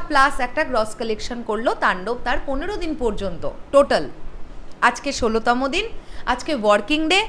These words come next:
আজকে অ্যাডভান্স বুকিং ও তাণ্ডবের যে দারুণ কিছু, আমি এমনটা বলতে পারবো না, এটা নিয়ে আগের ভিডিওতেই আলোচনা করেছি। পাইরেসি যে একটা ছবিকে কিভাবে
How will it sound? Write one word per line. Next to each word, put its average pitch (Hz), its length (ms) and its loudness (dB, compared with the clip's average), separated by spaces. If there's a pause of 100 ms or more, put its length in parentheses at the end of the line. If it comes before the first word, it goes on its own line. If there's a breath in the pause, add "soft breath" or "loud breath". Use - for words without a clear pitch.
(380 loud breath)
আজকে 311 240 0
অ্যাডভান্স 330 500 2
বুকিং 339 300 -4
ও - 20 2 (100)
তাণ্ডবের 285 480 0
যে 349 60 0 (160)
দারুণ 320 340 6 (100)
কিছু, - 160 2 (100)
আমি 320 180 0
এমনটা 277 360 0
বলতে 233 300 2
পারবো 269 300 6
না, 349 60 2 (140)
এটা 233 220 -4
নিয়ে 254 120 -4 (140)
আগের 226 300 0
ভিডিওতেই 262 500 -2
আলোচনা 294 340 -2 (100)
করেছি। 311 300 -4 (960 loud breath)
পাইরেসি 359 500 8
যে 440 120 6
একটা 427 220 -2
ছবিকে 381 320 0 (100)
কিভাবে 381 340 6